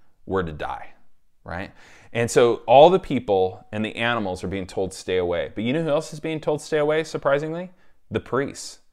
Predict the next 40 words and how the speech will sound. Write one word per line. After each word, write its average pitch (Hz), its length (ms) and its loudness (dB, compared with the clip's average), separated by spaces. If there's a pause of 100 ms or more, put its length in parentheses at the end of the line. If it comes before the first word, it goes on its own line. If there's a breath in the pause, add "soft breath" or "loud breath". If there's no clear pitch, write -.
(400 soft breath)
Take 135 160 4
a - 20 4
look 131 100 6
at 113 60 0
verse 120 200 0
twenty-two. 104 580 -2 (240 loud breath)
"Also 165 340 12
let 143 200 6
the 127 40 0
priests - 520 0
who 117 100 0
come 117 240 -2
near 123 180 -2
to - 100 -12
the 113 80 -4
Lord 120 280 2
consecrate 139 600 -2
themselves, 101 580 0
lest 135 340 2
the 143 80 -2
Lord 131 260 0
break 127 280 4
out 127 180 6
against 131 380 0
them." 156 360 0 (800 soft breath)
And 123 220 4
Moses 156 420 6
said 156 300 2
to - 100 -12
the 123 120 0
Lord, 113 400 2 (240 soft breath)
"The 117 100 0
people 156 340 0
cannot 143 400 -2
come 131 320 -4
to 120 140 -12
the 104 80 -4
mountain 117 420 -4
of 95 100 -10
Sinai, 113 520 -4